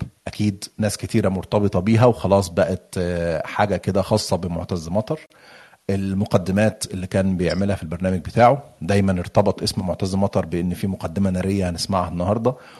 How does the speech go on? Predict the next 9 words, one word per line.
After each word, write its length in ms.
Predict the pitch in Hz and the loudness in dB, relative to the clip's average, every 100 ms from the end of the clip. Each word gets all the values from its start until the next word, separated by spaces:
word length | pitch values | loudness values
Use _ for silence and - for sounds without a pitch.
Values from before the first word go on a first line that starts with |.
| - - | -2 2
وفي 180 | 113 | 4
خلال 280 | 107 110 110 | 4 4 4
ساعات 420 | - 87 101 104 | 4 2 4 2
هتكون 280 | 101 - 104 | -4 0 0
معدية 440 | 95 80 78 98 92 | 2 0 0 0 0
مليون 320 | 90 92 92 | 0 0 0
واتنين 280 | 90 90 90 | -2 -2 -2
مليون 260 | 82 92 | 0 0
مشاهدة، 500 | 92 90 113 110 107 | -2 2 2 4 2